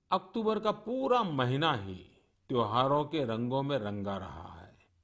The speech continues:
और अब से कुछ दिन बाद दिवाली तो आ ही रही है। दिवाली,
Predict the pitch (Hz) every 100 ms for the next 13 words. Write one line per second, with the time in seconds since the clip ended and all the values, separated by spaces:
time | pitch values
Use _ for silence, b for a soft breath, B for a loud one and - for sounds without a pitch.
0 | _ _ _ 113 107 - 135 104 131 127
1 | 147 139 143 151 151 - _ _ _ _
2 | 104 98 95 107 120 135 117 110 147 180
3 | 160 185 160 180 - _ _ _ _ -
4 | 117 131 135 156 151 156 151 151